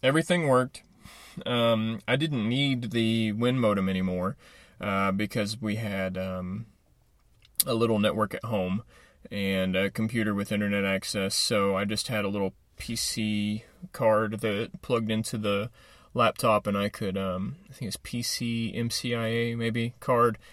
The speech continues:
You can scream at me in the comments if I'm wrong,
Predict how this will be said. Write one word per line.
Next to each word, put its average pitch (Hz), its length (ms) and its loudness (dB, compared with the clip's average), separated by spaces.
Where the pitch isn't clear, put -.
You 117 100 -4
can 107 120 0
scream 110 380 0
at 104 160 2
me 107 100 0
in 101 80 2
the 101 80 2
comments 101 460 0
if 101 120 -6
I'm 98 160 0
wrong, 98 380 -2